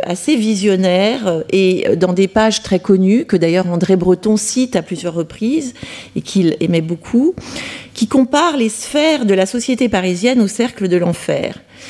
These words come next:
Ces pages décrivent avec puissance le jeu des forces en transformation, la brutalité des ascensions économiques et sociales et des déclassements sociaux que produit dans la spéculation immobili-, immobilière notamment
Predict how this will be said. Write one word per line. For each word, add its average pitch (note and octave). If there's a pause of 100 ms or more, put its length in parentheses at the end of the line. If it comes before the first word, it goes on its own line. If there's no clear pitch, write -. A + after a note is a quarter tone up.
(240)
Ces -
pages C#4
décrivent A#3
avec F#3 (320)
puissance - (360)
le G3+
jeu A#3+
des G3+
forces B3+
en G3+
transformation, F#3 (400)
la F#3+
brutalité A#3
des F3
ascensions F#3
économiques G3+
et D#3
sociales E3
et E3
des F3
déclassements G3+
sociaux F3 (580)
que -
produit G#3+
dans G3+
la F3+
spéculation A3
immobili-, F#3
immobilière G3+
notamment E3